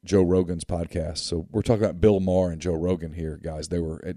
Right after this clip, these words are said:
doing a podcast as they smoked marijuana. By the way, openly admitting they were smoking marijuana. Um, my point is, these are not evangelical, uh, <laughs> Republicans. Um,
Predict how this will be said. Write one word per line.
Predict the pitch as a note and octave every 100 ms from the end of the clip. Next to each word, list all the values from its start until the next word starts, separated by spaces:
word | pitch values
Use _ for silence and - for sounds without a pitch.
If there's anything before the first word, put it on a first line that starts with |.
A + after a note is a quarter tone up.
| D#2+
doing | F#2+ G2 F2
a |
podcast | - G2+ F2+ G2 F2 -
as | F#2 -
they | F2
smoked | - F#2 -
marijuana. | E2 D#2 E2+ F#2 D#2 D#2 _ _ _ _ _ _ _ _ _ _ _ -
By | G2+ F#2
the |
way, | D#2+ D2+ D2+
openly | A2 A#2 G2 F2+ E2
admitting | D#2 F2+ D#2+
they | E2
were | D#2
smoking | - D#2+ - D#2
marijuana. | D#2 D#2 D#2 D#2+ - _ _ _ _ _ _ _
Um, | G2 F#2 F2 F#2
my | F#2
point | - G2 F2
is, | -
these | G2 E2+
are | F2+
not | F2+ E2+ - _ _ _ _ _ _ _ _ _ G#2
evangelical, | G#2 F#2+ F2+ F2 F#2+ F#2+ F#2+ - F#2 E2+ D#2+ - _ _ _
uh, | E2 E2
<laughs> |
Republicans. | E2+ - C3 - G#2 - - F#2+ A2 - - _ _ _ _ _ -
Um, | G2+ G2 F2+ F2+